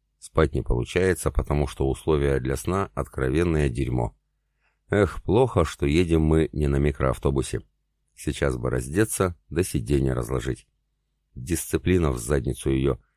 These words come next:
Жаримся в этих долбаных костюмах, как курица в рукаве. Даже кондёры не спасают. Одному Таркову в рубашке и брюках красота.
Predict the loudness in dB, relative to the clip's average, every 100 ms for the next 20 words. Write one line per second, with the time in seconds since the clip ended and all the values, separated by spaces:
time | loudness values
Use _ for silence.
0 | _ _ -4 2 4 4 2 2 2 2
1 | 0 0 2 4 4 4 2 -2 0 2
2 | 2 0 -2 -4 _ 2 2 2 -2 0
3 | 0 0 -2 -6 _ _ _ _ -6 2
4 | 4 2 0 0 2 4 4 4 0 -2
5 | -2 -2 -2 -4 _ _ _ _ -4 -2
6 | 2 2 2 2 2 2 2 2 -2 _
7 | _ -4 -2 2 0 0 -4 -4 -2 0
8 | 0 -2 -6 -8 -6 -4 -4 -6